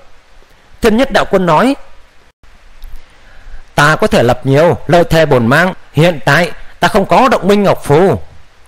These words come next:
Ta đoán cũng đoán được ngươi không có mà.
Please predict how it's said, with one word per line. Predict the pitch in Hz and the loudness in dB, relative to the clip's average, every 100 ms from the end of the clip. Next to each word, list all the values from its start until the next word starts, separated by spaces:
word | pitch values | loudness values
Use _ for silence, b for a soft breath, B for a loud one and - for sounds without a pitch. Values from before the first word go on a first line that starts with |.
| - b b b b b - | -20 b b b b b -4
Ta | 131 135 | 0 2
đoán | 127 180 262 - - | 2 2 0 -4 -2
cũng | 226 | 0
đoán | 208 247 | 2 2
được | 214 160 | 0 0
ngươi | 165 | 0
không | 175 | 0
có | 160 151 254 | 0 2 2
mà. | 185 156 | 2 0